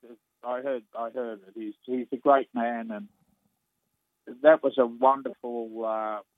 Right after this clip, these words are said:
that was a wonderful presentation in Melbourne the other night. And I've got to give the South Sydney Rabbitohs a rap that they stayed on the field. You know, no one asked them to, but they were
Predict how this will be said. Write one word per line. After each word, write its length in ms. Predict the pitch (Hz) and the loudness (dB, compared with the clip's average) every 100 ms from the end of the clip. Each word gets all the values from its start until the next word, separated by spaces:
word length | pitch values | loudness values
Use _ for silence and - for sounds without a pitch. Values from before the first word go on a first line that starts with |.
| _ 127 | _ -10
that 100 | 123 | -8
was 100 | 117 | -8
a 40 | |
wonderful 440 | 113 117 110 - 110 | -4 -4 -6 -16 -14
presentation 720 | - 107 - - 110 110 - 110 | -10 -10 -12 -6 -4 -4 -8 -10
in 100 | 107 | -2
Melbourne 340 | 107 101 104 | -2 -4 -8
the 100 | 101 | -8
other 200 | 101 98 98 | -8 -8 -4
night. 280 | 98 110 104 110 | 0 0 -2 -8
And 220 | 107 113 _ | -10 -14 _
I've 160 | 131 127 | -2 2
got 120 | 196 | 0
to 60 | 208 | 0
give 160 | 160 - | -6 -8
the 80 | - | -8
South 180 | 135 120 - | -2 -2 -4
Sydney 240 | 107 107 | -14 -10
Rabbitohs 500 | 104 107 113 113 113 - | -6 -6 -4 -4 -4 -6
a 40 | 104 | -8
rap 280 | 107 139 - _ _ - | -4 -6 -8 _ _ -10
that 140 | 110 - | -10 -6
they 220 | 113 104 - | -6 -6 -6
stayed 260 | 120 120 113 | -2 -2 -2
on 160 | 117 | -4
the 80 | 110 - | -8 -6
field. 280 | 110 110 117 | -4 -2 -2
You 100 | 135 | -4
know, 160 | 151 160 | -4 -2
no 180 | 135 120 | 0 0
one 160 | 110 104 | 0 -2
asked 280 | 107 - 107 | -2 -4 -18
them 160 | 107 _ | -20 _
to, 240 | 101 110 120 | -4 -4 0
but 180 | 117 98 | -2 0
they 80 | 117 | 0
were 140 | 113 | 0